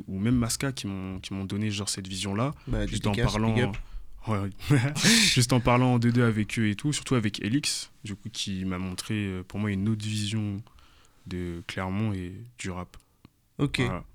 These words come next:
Speaker 1: Du coup, en vrai, moi, ça me dérange pas forcément de déjà percer ici, et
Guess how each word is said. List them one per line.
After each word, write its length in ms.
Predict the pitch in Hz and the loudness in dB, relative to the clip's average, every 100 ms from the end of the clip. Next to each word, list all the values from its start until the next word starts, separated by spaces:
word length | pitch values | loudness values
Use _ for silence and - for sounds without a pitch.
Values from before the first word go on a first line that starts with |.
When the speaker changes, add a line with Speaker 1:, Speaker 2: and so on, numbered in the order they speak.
| - - - - | -20 -20 -20 -12
Speaker 1:
Du 100 | 95 | -6
coup, 120 | 117 | 0
en 60 | 139 | 0
vrai, 100 | 127 | 2
moi, 120 | 135 | 0
ça 120 | 120 | -2
me 60 | 101 | -2
dérange 200 | 95 95 | -4 -4
pas 120 | - | -6
forcément 400 | - 139 123 117 | -6 -4 -2 0
de 120 | 107 | 0
déjà 200 | 101 110 | -2 -4
percer 500 | 98 104 - 101 98 104 - _ - | -4 -6 -4 -4 -4 -8 -16 _ -12
ici, 420 | 92 - 107 117 | -8 -4 -2 -2
et 120 | 95 | -4